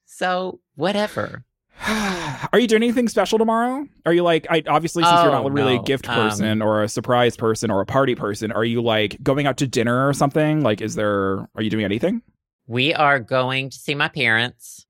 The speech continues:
Speaker 2: Mm-hmm.
Speaker 1: And, um, that's it. Well, I mean, we won't be there. Well, I'm taking,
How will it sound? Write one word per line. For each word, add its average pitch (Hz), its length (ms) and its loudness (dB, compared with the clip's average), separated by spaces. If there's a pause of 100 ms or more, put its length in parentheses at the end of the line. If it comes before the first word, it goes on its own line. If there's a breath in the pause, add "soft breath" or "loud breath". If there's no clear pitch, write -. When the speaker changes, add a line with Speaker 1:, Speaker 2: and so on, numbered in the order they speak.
Speaker 2:
Mm-hmm. 104 520 -4
Speaker 1:
And, 117 500 0
um, 110 920 -2 (400)
that's 123 380 -2
it. 165 480 -2 (100)
Well, 151 160 0
I 165 40 -2
mean, 160 180 -2
we 170 100 0
won't 170 320 -2
be 160 140 0
there. 131 480 2 (500)
Well, 147 260 0
I'm 147 160 0
taking, 160 340 -4